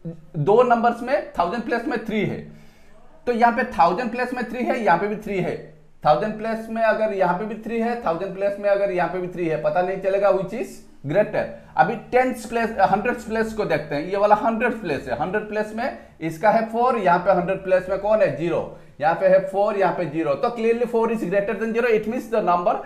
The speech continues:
three thousand four hundred is greater than three thousand, ठीक है। तो ये बड़ा है, ये छोटा है, तो थ्री थाउजेंड इसके बाद आएगा।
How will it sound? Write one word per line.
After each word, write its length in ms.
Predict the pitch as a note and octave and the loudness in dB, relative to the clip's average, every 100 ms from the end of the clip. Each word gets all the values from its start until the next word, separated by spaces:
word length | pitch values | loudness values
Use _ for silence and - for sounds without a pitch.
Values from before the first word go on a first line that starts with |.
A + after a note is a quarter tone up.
| - | -10
three 140 | - A3+ | -8 -4
thousand 360 | - G3+ G3+ F3+ | 0 0 -2 0
four 200 | G3 F3 | 2 2
hundred 280 | E3 E3 | 2 2
is 160 | F3+ G#3 | 0 0
greater 300 | D#3 D3+ D#3 | -2 0 0
than 220 | C#3+ D4 F#4 - - - | 0 -4 -6 -14 -20 -12
three 140 | C#4+ | -6
thousand, 360 | A3 C#3+ A2+ G#2+ | 2 2 2 -4
ठीक 180 | C4+ F#3 | -4 -4
है। 60 | G#2+ - - - A#3 | -8 -12 -20 -6 -2
तो 60 | |
ये 160 | A3+ A#3 | 0 2
बड़ा 220 | G#3+ A3 | 4 6
है, 160 | A#3+ B3 | 6 2
ये 60 | A#3 | -2
छोटा 260 | A#3 A3+ | 0 2
है, 120 | D#3+ G3+ | 2 2
तो 80 | F#3 | -4
थ्री 220 | E3+ F3 | -4 0
थाउजेंड 280 | F#3 D#3 F#3+ | 0 0 -2
इसके 200 | F3+ G3+ | -4 0
बाद 200 | F#3 F#3 | 2 4
आएगा। 260 | F#3 F3+ | 2 0